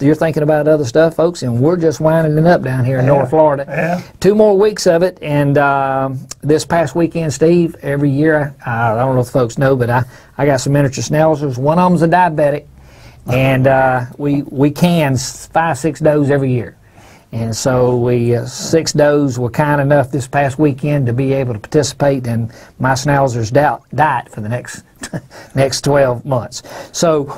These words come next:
Speaker 1: what we wanna do, Steve, season's out, and,
Speaker 2: Yeah.
Speaker 1: uh, we had some guys call the other day and was talking to us, and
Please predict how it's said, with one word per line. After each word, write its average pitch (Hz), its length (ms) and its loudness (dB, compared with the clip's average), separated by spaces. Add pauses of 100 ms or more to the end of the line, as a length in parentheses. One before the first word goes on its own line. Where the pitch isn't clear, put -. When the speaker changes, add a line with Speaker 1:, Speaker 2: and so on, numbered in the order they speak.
Speaker 1:
what 208 160 2
we 247 80 2
wanna 214 200 2
do, 165 360 2 (500)
Steve, 190 260 2
season's 165 460 0
out, 190 320 0 (560)
and, 139 360 2
Speaker 2:
Yeah. 143 60 4
Speaker 1:
uh, 131 340 0 (600)
we 135 120 0
had 156 180 0
some 120 240 -2
guys 147 280 0
call 147 440 -2
the 143 160 2
other 143 100 -2
day 143 220 2
and 139 80 -4
was 113 100 -6
talking 139 320 -4
to 139 160 2
us, 151 220 0
and 113 200 -4